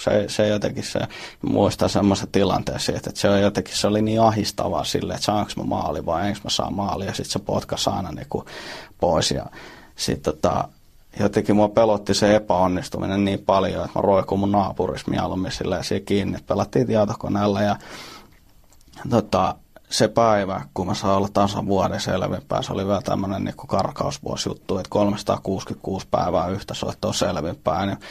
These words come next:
me oltiin Marjaniemen rannassa ystäväkaan ja sit, tota, heitettiin siellä yläfemmaa, käytiin uimassa ja silleen, niinku, että se jotenkin fiilis siitä, että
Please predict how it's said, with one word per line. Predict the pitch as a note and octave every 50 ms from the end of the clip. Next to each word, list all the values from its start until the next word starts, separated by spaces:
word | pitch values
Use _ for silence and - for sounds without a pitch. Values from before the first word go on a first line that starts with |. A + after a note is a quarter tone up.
| - - - - G#2
me | F#2
oltiin | F#2+ G2+ - G2+ G#2
Marjaniemen | G#2 G#2 G2+ G2 F#2 F#2 F#2 F#2+ F#2 F#2+ F#2+ - -
rannassa | - F2 F#2 F#2 F2 - - - - - - - - - -
ystäväkaan | F#2 F#2+ - - - - - - - - - - - -
ja | -
sit, | - - - -
tota, | - - - - - - - - - - - -
heitettiin | G#2 G2+ F#2+ G2 F#2+ - - G2 F2+
siellä | - F#2+ F#2 F#2+ G2
yläfemmaa, | F#2+ F2 D#2+ - - - F#2 F2+ E2 D#2+ F2 - -
käytiin | - F2+ F2+ - - F#2 F#2 F#2+
uimassa | G2 G2 F#2 F2+ - - - - - - -
ja | - - - - - - - - _ _ _ _ _ -
silleen, | - - - F#2+ F#2+ F#2+ G2+ G#2+ G2+
niinku, | G2+ G2+ G#2 - - A2 G#2+
että | G#2+ G#2 -
se | - A#2 A2 G#2+ - - - - - -
jotenkin | - A#2 B2 A#2+ - A2+ G#2+ G2+ A2 G#2
fiilis | - - A2 A2 G#2 G2 F#2+ F#2+ - - -
siitä, | - G2 G2 F#2+ F2+ - - G2 F#2+ G2 G2
että | - - - -